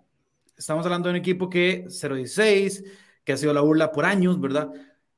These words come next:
Pero que ahora tiene un equipo que se la cree, pero que le falta ese último,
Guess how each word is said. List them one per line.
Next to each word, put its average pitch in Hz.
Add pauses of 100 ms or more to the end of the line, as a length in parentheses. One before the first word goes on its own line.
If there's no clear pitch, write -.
(120)
Pero 190
que 160
ahora 208
tiene 202
un 208
equipo 190
que 180
se 175
la 160
cree, 214
pero 185
que 170
le 156
falta 190
ese 214
último, 202